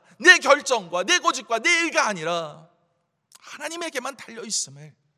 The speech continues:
그가 조각으로 인정하기 시작한 것입니다. 그래서 니느웨로 가긴 간 겁니다.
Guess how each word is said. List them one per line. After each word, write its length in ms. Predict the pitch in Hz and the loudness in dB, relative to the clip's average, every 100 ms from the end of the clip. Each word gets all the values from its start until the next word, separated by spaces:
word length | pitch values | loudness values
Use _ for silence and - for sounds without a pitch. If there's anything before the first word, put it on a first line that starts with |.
| _ _ _ _ | _ _ _ _
그가 400 | 151 147 160 170 _ _ _ - | -20 -20 -20 -20 _ _ _ -20
조각으로 800 | - 135 180 - 180 - - 220 _ _ _ - | -16 -14 -14 -16 -18 -20 -20 _ _ _ _ -20
인정하기 500 | 233 254 240 220 226 | -20 -18 -18 -16 -12
시작한 420 | - 220 - 220 | -12 -12 -18 -18
것입니다. 420 | 208 - - _ _ _ _ _ _ _ _ _ _ _ _ _ _ _ _ _ _ _ _ _ _ _ | -16 -16 -18 _ _ _ _ _ _ _ _ _ _ _ _ _ _ _ _ _ _ _ _ _ _ _
그래서 580 | - 165 214 254 - 320 | -12 -4 -2 -2 -4 -6
니느웨로 420 | 190 185 180 214 | -8 -8 -8 -8
가긴 320 | - 156 208 | -10 -12 -12
간 140 | 202 | -14
겁니다. 360 | 135 165 202 | -18 -20 -20